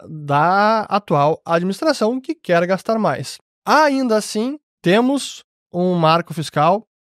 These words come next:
ruim, mas é algum controle. Reforma tributária foi aprovada, mas muitas incertezas ainda, a transição vai demorar dez anos,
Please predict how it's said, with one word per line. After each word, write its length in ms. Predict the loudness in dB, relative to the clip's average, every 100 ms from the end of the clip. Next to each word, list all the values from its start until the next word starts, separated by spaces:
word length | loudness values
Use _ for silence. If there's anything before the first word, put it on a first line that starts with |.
| _
ruim, 500 | -8 -2 0 -2 -6 -12
mas 420 | -8 -2 0 2 2
é 360 | 2 2 0 -4
algum 400 | -2 -2 0 -4
controle. 580 | -4 -6 -2 0 0 -2 -6 _ -2
Reforma 400 | 0 2 2 0
tributária 640 | -4 -4 2 4 4 0
foi 280 | -4 -2 0
aprovada, 720 | 0 0 2 2 2 0 -4 -8 _ -10
mas 180 | -6 -4
muitas 300 | -2 -2 -2
incertezas 540 | -2 -4 -2 -2 0
ainda, 640 | 0 2 0 2 2 2
a 40 | -2
transição 540 | -4 -6 -4 -2 -2
vai 80 | 0
demorar 360 | 0 2 2 0
dez 560 | 0 2 2 2 0
anos, 840 | 0 2 2 0 -2 -4 -10 -14